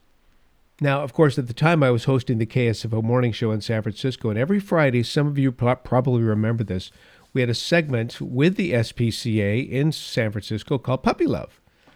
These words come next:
And the folks from the S P C A would bring an adoptable dog into the studio, live in the studio,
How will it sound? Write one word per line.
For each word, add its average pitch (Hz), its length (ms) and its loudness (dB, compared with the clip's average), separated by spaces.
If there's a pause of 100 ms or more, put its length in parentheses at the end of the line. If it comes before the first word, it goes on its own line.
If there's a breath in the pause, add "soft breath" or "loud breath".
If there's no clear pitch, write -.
(720 soft breath)
And 127 400 -2
the 123 80 -4
folks 151 240 0
from 156 120 -2
the 143 120 4
S 131 140 4
P 147 180 0
C 131 280 0
A 131 120 4
would 107 200 0
bring 120 340 2
an 117 100 -4
adoptable 117 800 0
dog 107 420 0
into 117 320 -4
the 233 140 0
studio, 127 520 4
live 139 420 4
in 226 100 2
the 226 80 2
studio, 156 560 0